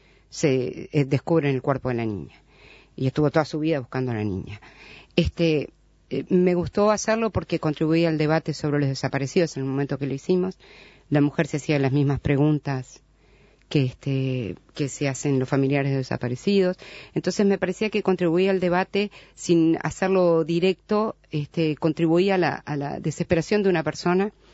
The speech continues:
este, y a su vez en su camino hacia el perdón como liberación, no el perdón frívolo.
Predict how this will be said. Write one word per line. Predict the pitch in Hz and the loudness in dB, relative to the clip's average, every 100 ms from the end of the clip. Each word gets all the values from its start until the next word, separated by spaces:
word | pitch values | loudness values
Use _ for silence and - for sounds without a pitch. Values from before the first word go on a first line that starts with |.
| - - - - - _ | -20 -20 -20 -20 -20 _
este, | 170 151 185 165 101 - | -2 0 0 0 -2 -2
y | 180 175 | 2 2
a | 156 | 2
su | - 170 | 0 2
vez | 196 240 - - - | 2 2 -2 -8 -2
en | 160 151 | 0 0
su | - 170 160 156 147 | 0 0 2 0 0
camino | - 151 165 175 165 160 160 156 _ _ _ _ _ _ | 2 4 4 4 2 0 -2 -6 _ _ _ _ _ _
hacia | 151 - 156 | -6 -2 -2
el | 139 | 0
perdón | 151 156 180 196 | 0 2 2 2
como | 165 151 | 0 0
liberación, | 151 143 139 214 175 139 123 - | -2 -4 0 2 2 0 -4 -6
no | 156 156 | -2 0
el | 151 | 0
perdón | 151 151 147 | 0 0 -2
frívolo. | 160 151 147 135 135 127 | 0 0 2 2 0 -4